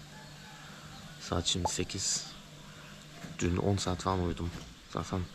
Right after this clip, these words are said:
biraz amacım oydu ya. Yani uykusuzluk falan filan. Bangkok'tan Chiang Mai'ye buraya gelmek için gece otobüsüne biniyorsun. Sonra kalkınca da üç saat minivanla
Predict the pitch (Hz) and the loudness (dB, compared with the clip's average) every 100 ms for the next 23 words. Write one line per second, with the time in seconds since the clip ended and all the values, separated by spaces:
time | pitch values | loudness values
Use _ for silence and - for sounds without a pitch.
0 | - - - - - - - 92 92 87 | -8 -10 -10 -12 -14 -6 2 4 4 4
1 | 87 90 87 87 80 85 - - - - | 6 6 6 4 2 0 -4 -8 -12 -10
2 | - - 82 - 87 - - 90 87 - | -8 -4 0 0 0 -2 0 2 2 2
3 | 92 90 85 - 95 - - - - - | 2 4 2 0 0 -2 -8 -12 -12 -12
4 | - - - - - - - 92 92 87 | -12 -12 -12 -10 -12 0 6 6 4 4
5 | 95 87 87 87 92 92 87 107 - - | 2 4 2 4 4 4 4 0 -2 0
6 | 87 87 92 95 92 - 92 87 92 87 | 2 4 4 2 2 2 4 6 4 2
7 | - 92 - 92 85 82 - 104 104 - | 0 0 2 2 2 0 -2 -4 -6 -10
8 | - - - - - 85 90 - - - | -14 -14 -10 -4 2 4 4 2 -4 -10
9 | - - - - - 87 82 95 90 90 | -10 -12 -16 -10 4 4 4 2 4 4
10 | 95 - - 92 - - 156 90 90 87 | 2 2 2 2 0 0 4 6 6 6
11 | 87 90 | 4 2